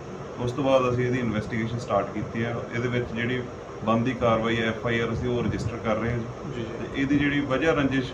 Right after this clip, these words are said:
Speaker 1: ਹੁਣ ਤੱਕ ਜਿਹੜੀ ਸਾਹਮਣੇ ਆਈ ਹੈ,
Speaker 2: ਜੀ, ਜੀ।
Speaker 1: ਜਿਹੜਾ ਸਰਵਨ ਸਿੰਘ ਹੈ, ਇਹਦੇ ਵਿਕਰਮ ਸਿੰਘ ਦੀ ਮਦਰ ਨਾਲ ਇਲਿਸਿਟ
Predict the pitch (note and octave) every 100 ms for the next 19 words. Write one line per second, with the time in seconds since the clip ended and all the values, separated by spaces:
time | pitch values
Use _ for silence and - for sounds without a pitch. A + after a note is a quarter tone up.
0 | A#2+ B2 A#2 B2 B2 C3 B2 B2 C#3+ C3
1 | G#2 G2+ F#2+ - - B2 A2+ B2+ C#3 C#3
2 | C#3+ C3+ D3 D3 D3 C3 G#2+ - - B2+
3 | C3 C3+ C3+ C3 B2+ - A#2 A#2+ A#2+ C#3
4 | C#3+ - C#3 C#3 B2+ C3+ C3+ B2 - A#2
5 | B2 D3 C3 A#2+ A2+ - - - - B2+
6 | B2+ B2+